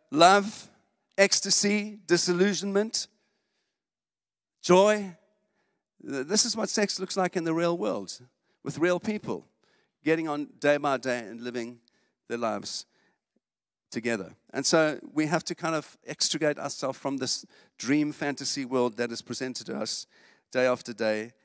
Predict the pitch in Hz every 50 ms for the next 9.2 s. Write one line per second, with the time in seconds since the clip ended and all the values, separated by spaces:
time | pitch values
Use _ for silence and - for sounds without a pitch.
0 | _ _ - 104 117 113 113 120 139 143 143 131 - - - 127 120 117 - -
1 | - _ - 117 127 139 139 131 123 131 131 127 - 117 113 110 - - - 135
2 | 143 143 135 117 127 120 110 - 107 113 - - 107 131 131 123 131 127 107 110
3 | 101 98 95 _ - - - _ - 131 147 151 151 147 151 - _ _ _ _
4 | _ _ _ - - 139 135 135 143 160 160 - 139 135 139 143 139 135 127 151
5 | 143 - 143 123 - 139 131 127 131 139 151 151 151 147 147 160 170 170 170 165
6 | 151 147 - 151 139 127 - - 143 131 - - 123 117 123 131 139 135 127 120
7 | 117 113 117 135 135 123 120 117 - - - - _ - - 127 147 160 156 151
8 | 143 151 143 143 135 139 - - 139 147 139 151 147 - - 151 123 127 - -
9 | 135 120 117 117